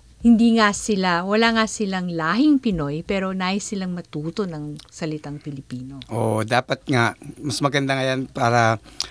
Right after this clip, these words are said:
Speaker 2: matuto lahat ng, ng mga bata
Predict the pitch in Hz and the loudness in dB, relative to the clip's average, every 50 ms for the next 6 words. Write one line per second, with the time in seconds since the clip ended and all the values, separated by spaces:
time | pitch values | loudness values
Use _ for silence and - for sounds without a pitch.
0 | - - - 156 151 - 180 170 - 185 175 165 151 143 139 135 135 - 151 127 | -8 0 0 0 2 4 2 4 6 6 6 6 6 4 4 2 2 0 0 0
1 | 123 123 123 127 - - 143 156 156 - - 147 139 135 135 127 127 123 120 117 | 2 2 0 0 -2 -4 -6 -6 -6 -6 -4 -4 0 2 2 2 2 2 0 0
2 | 113 107 117 120 123 123 - - 123 | 0 2 2 2 2 2 0 -4 -4